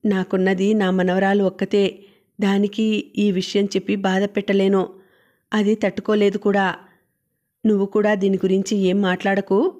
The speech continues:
అంటారు. "చెప్పకుండా ఎలా సార్?" "చెప్తాను, కానీ ఇప్పుడు కాదు" అని ఇంటికి బయలుదేరతారు.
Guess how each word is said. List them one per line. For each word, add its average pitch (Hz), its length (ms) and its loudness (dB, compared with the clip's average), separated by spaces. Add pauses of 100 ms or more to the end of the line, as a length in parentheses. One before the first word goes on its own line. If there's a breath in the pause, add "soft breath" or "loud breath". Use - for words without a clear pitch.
అంటారు. 202 480 0 (840)
"చెప్పకుండా 208 540 0
ఎలా 202 240 2
సార్?" 214 320 -2 (1300)
"చెప్తాను, 208 640 0 (200)
కానీ 202 320 2
ఇప్పుడు 202 260 -2
కాదు" 190 580 0 (140)
అని 240 160 4
ఇంటికి 214 360 0
బయలుదేరతారు. 190 760 0